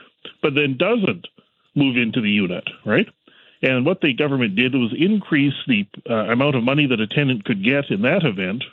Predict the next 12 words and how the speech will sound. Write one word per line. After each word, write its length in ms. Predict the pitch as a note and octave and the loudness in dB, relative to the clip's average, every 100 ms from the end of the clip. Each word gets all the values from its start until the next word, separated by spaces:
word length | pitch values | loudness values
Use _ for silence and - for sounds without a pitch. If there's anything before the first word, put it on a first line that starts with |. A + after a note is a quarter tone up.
| - | -2
from 260 | B2 G#2+ - | 0 0 0
two 100 | - | 0
months 380 | G#3+ B2+ C3 - - | 2 0 -2 -4 -2
to 100 | C#3+ | -2
twelve 460 | - F3 G3 F#3 | 0 0 0 0
months' 340 | C#3 C#3 C3 - | 0 0 -2 -4
rent. 380 | A3 C3 - - - _ _ - - - - _ - | 0 0 -2 -14 -20 _ _ -20 -20 -20 -20 _ 0
And 380 | C3 B2 G#2 - _ _ _ - | 0 0 -2 -8 _ _ _ -4
that, 360 | A#2+ E3 D#3+ - | 0 0 -2 -2
as 180 | D3 | -2
a 40 | B2+ | 0
result, 480 | A2+ G#2 G2+ D3+ | -2 0 2 0